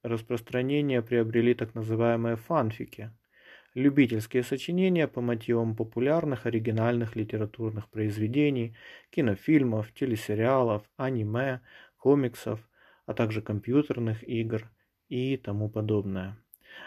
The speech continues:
Это могут быть как разновидности вариаций оригинального произведения, так и попытки его продолжения. Некоторые критики отмечают, что, как явление –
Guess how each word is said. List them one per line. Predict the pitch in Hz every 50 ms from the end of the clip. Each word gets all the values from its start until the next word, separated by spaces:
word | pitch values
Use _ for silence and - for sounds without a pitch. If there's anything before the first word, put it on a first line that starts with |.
| -
Это | - 165 165 - 165
могут | 160 151 147 147 131
быть | 123 123 120
как | - 123 110 -
разновидности | 120 113 113 117 117 117 117 117 113 113 110 110 - - 113
вариаций | 107 113 110 110 110 113 110 110 110 - - 110
оригинального | - - 110 107 107 107 113 113 131 151 180 190 180 170 160 151
произведения, | 147 - 143 139 131 120 131 135 127 131 135 131 123 120 117 113 117 - - - - - _ _
так | - 175 180 175
и | - 175
попытки | - 127 113 113 120 120 117 - - -
его | 113 107 107 104 107
продолжения. | 104 - 110 110 110 107 107 107 104 107 101 98 101 104 95 95 104 110 - _ _ _ _ _ _ _ _ - - - - _ _
Некоторые | - 117 117 - 117 110 - 113 113 113
критики | 113 151 190 214 - 180 - -
отмечают, | 127 120 - 127 120 110 - 127 123 120 113 113
что, | - - - - - - 120 117 117 113 110 113 113 - - - - -
как | - 120 113 -
явление – | 117 113 113 117 135 165 175 170 147 131 127 123